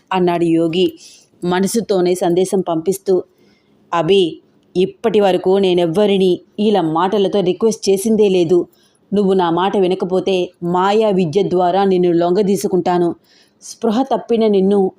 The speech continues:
ఎక్కడికైనా ఎత్తుకుపోతాను. నీ అంతట నువ్వు వస్తే ఇదంతా చేయవలసిన అవసరం ఉండదు," అన్నాడు మహిధర్ రెండడుగులు ముందుకు వేసి అభికి వినిపించేలాగా.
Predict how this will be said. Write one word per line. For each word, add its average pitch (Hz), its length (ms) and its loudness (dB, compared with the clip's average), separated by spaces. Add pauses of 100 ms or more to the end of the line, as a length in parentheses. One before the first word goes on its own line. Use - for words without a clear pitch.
(180)
ఎక్కడికైనా 202 600 0
ఎత్తుకుపోతాను. 180 840 0 (520)
నీ 196 260 2
అంతట 190 280 -2
నువ్వు 185 360 0
వస్తే 180 340 -2 (480)
ఇదంతా 220 340 0
చేయవలసిన 208 520 0
అవసరం 196 380 0
ఉండదు," 180 480 0 (380)
అన్నాడు 180 340 0
మహిధర్ 170 460 -2 (500)
రెండడుగులు 190 520 2
ముందుకు 185 400 0
వేసి 185 540 0 (360)
అభికి 233 400 0
వినిపించేలాగా. 185 920 0